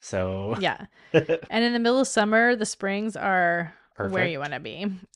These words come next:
Speaker 1: Ugh,
Speaker 2: <laughs>
Speaker 1: they're ice cold. It's so good.
Speaker 2: That would be fun. I think I should
Speaker 1: Mm-hmm.
Speaker 2: do that. That is a bucket list item. <laughs>
Speaker 1: Well, I would rather do yours. Mine was
Speaker 2: <laughs>
Speaker 1: become an action figure.
Speaker 2: Whoa. <laughs>
Speaker 1: <laughs>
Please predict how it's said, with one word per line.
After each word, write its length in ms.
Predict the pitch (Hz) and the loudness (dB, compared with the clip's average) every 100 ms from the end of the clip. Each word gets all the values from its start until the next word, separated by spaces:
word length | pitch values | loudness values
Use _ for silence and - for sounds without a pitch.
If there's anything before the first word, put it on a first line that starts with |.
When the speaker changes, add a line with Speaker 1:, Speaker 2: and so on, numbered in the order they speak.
| 190 | 0
Speaker 1:
Ugh, 240 | 131 120 - | 2 2 2
Speaker 2:
<laughs> 40 | - | 2
Speaker 1:
they're 140 | - - | -2 -2
ice 200 | 107 - | -2 -4
cold. 380 | - 95 98 | -4 -4 -4
It's 140 | - - | -10 -14
so 200 | - 90 | -12 -12
good. 340 | - - 120 - _ | -12 -14 -16 -18 _
Speaker 2:
That 160 | 214 254 | -4 0
would 60 | 339 | 0
be 60 | 370 | 0
fun. 320 | 302 220 160 _ _ - | -2 -4 -6 _ _ -6
I 100 | 202 | -4
think 140 | 269 | 0
I 40 | 233 | -2
should 160 | 214 180 | -2 -4
Speaker 1:
Mm-hmm. 80 | |
Speaker 2:
do 40 | 170 | -6
that. 240 | 147 - _ - | -6 -8 _ -10
That 160 | 196 | -6
is 120 | 202 185 | -6 -6
a 40 | |
bucket 280 | 175 165 - | -8 -10 -12
list 240 | 175 - | -14 -14
item. 240 | - - 185 _ _ - - - | -16 -14 -14 _ _ -10 0 2
<laughs> 420 | - - - 254 _ _ | 2 0 -2 -6 _ _
Speaker 1:
Well, 320 | 123 110 110 117 - _ _ - - | 2 4 4 -2 -14 _ _ -8 -2
I 80 | |
would 100 | 123 | 2
rather 200 | 127 143 | 4 4
do 100 | 139 | 4
yours. 500 | 110 95 90 90 - - _ - - - _ | 2 2 2 -2 -6 -12 _ -20 -20 -20 _
Mine 600 | 123 131 190 143 110 120 | 4 6 8 6 4 2
was 360 | 123 117 107 - - | 2 2 2 -6 -8
Speaker 2:
<laughs> 120 | 117 | -2
Speaker 1:
become 380 | 117 - 127 135 | -2 2 4 4
an 140 | 117 - | 4 0
action 480 | 104 101 - 101 | -4 -4 -10 -12
figure. 540 | 95 - - - 92 - - _ | -10 -10 -10 -18 -18 -20 -20 _
Speaker 2:
Whoa. 800 | 139 - 160 202 247 190 180 185 | -16 -6 -2 0 0 0 2 2
<laughs> 240 | 247 311 - | 6 6 8
Speaker 1:
<laughs> 1040 | 285 - 220 220 190 - 143 135 147 139 | 10 12 10 12 12 10 6 6 6 4